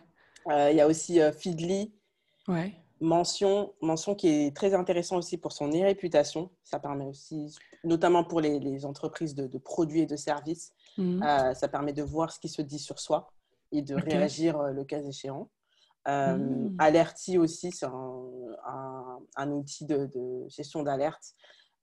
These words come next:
Speaker 1: Euh, donc voilà, moi j'utilise un peu ce, ces outils-là à la fois pour la veille et, euh, pour, euh,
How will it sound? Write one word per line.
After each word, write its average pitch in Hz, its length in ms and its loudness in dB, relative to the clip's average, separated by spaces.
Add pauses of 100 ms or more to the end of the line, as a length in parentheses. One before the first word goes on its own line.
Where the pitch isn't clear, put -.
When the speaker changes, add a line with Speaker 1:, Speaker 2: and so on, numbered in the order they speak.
Speaker 1:
Euh, 139 300 -2
donc 143 160 -4
voilà, 147 200 6
moi 165 140 2
j'utilise 180 400 0
un 180 80 4
peu 202 100 0
ce, 185 160 2
ces 175 260 2
outils-là 180 480 0 (100)
à 165 100 4
la 165 100 6
fois 185 180 2
pour 175 140 -4
la 156 140 4
veille 170 440 2 (140)
et, 165 420 0
euh, 135 680 -6 (180)
pour, 127 220 -10
euh, - 500 -12